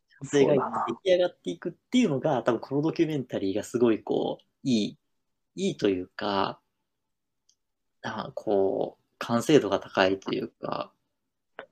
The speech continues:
Speaker 2: なんか見ていてやっぱ感動させられるところなんじゃないかなって思うんですよね。
Speaker 1: うん。そのドキュメンタリー、ドキュメント七十二時間って、その場所の定点観測っていうことじゃないですか。
Speaker 2: うん。
Speaker 1: だか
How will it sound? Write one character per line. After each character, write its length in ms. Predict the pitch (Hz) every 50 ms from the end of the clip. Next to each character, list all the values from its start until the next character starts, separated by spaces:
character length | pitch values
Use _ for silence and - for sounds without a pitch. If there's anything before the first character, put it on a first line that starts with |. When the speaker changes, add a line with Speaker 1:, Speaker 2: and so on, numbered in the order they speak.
| _ _ - - _ _ _ _ _ _ _ _ _ _ _ _ -
Speaker 2:
な 100 | - -
ん 20 |
か 60 | - 113
見 180 | 123 190 196
て 120 | - 220 196
い 140 | 165 151
て 80 | - 214
や 100 | - 139
っ 40 | -
ぱ 100 | - -
感 260 | - - 117 117 113
動 100 | 123 113
さ 120 | - 120
せ 100 | - - 117
ら 40 | 110
れ 40 |
る 60 | 110 110
と 100 | - -
こ 120 | - 117
ろ 60 | 110
な 120 | 101 98 95
ん 40 |
じ 60 | - -
ゃ 40 |
な 100 | - -
い 40 | -
か 120 | - - 104
な 140 | 104 104
っ 120 | 107 - - _ -
て 60 | -
思 140 | - - -
う 40 | -
ん 40 |
で 60 | - -
す 100 | - -
よ 80 | -
ね。 420 | - 107 107 104 104 104 117 - - _ -
Speaker 1:
う 100 | 131 117
ん。 580 | 113 113 110 107 104 104 104 98 95 98 - _ _ _ _ - 156 147 - -
そ 100 | - 175
の 220 | 170 165 160 110
ド 120 | 120 147 156
キ 60 | -
ュ 40 | 302
メ 80 | 294
ン 20 | 233
タ 120 | - 165
リ 140 | 147 139 -
ー、 20 | - -
ド 120 | - - 185
キ 80 | -
ュ 20 | 254
メ 100 | 247 185
ン 80 | 147
ト 120 | - 131 120
七 280 | 120 120 127 139 143
十 140 | 131 135 123
二 120 | 113 113 110
時 80 | 117
間 200 | - 117 110 104
っ 20 | 104
て、 160 | - - 101
そ 120 | - 110
の 60 | 104
場 160 | 101 - 113 110
所 140 | - 170
の 140 | 165 170 170
定 200 | 165 165 165 160
点 240 | 151 160 156 156 147
観 220 | - 160 151 135
測 320 | 127 - - - - 160 -
っ 100 | - _
て 80 | - 98
い 40 | 90
う 20 |
こ 120 | - 101
と 140 | - - 92
じ 80 | - 85
ゃ 40 | 82
な 100 | - -
い 40 |
で 60 | - -
す 100 | - -
か。 180 | - - - 117
Speaker 2:
う 60 | 107
ん。 220 | 101 98 95 92
Speaker 1:
だ 60 | 123
か 40 | -